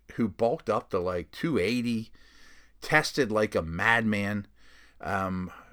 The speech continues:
massive, massive upside for this guy. So maybe they did get their D-line help, and it just takes a little while till we see it. But when, don't just brush over the pick of John Kaminsky at one thirty-five. I mean, I,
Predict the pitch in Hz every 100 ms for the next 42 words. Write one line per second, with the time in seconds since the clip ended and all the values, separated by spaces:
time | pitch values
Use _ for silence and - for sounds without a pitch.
0 | - 85 95 123 175 - 107 87 95 104
1 | 123 - 87 - 104 - 92 87 85 95
2 | 80 85 - 85 85 82 - 107 110 180
3 | 185 170 147 151 120 113 127 139 151 -
4 | 143 131 127 139 139 131 123 117 131 135
5 | - - 113 107 - 113 - 117 - 117
6 | 117 113 101 107 117 - 110 92 80 -
7 | 113 151 165 - - - - - - -
8 | 120 - 135 127 - 190 214 220 - 156
9 | 160 - 147 127 113 107 120 - 98 104
10 | 98 95 - 95 92 - 90 80 87 82
11 | 92 82 78 87 82 78 76 82 90 98